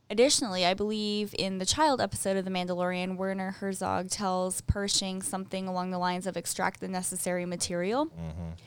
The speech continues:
Speaker 1: What is he extracting? We think we know.
Speaker 2: Yeah.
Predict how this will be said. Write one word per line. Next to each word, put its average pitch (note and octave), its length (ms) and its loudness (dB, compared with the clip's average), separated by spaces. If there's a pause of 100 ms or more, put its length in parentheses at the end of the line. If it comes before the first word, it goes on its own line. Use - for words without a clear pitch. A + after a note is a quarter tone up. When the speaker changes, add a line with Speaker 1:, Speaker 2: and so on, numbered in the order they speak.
(280)
Speaker 1:
What G3 180 4
is F#3+ 160 0
he G3 80 -2
extracting? - 640 0 (1000)
We G2+ 100 -10
think F#3+ 260 -8
we D2 80 -10
know. A2 360 -4
Speaker 2:
Yeah. D#2 220 -2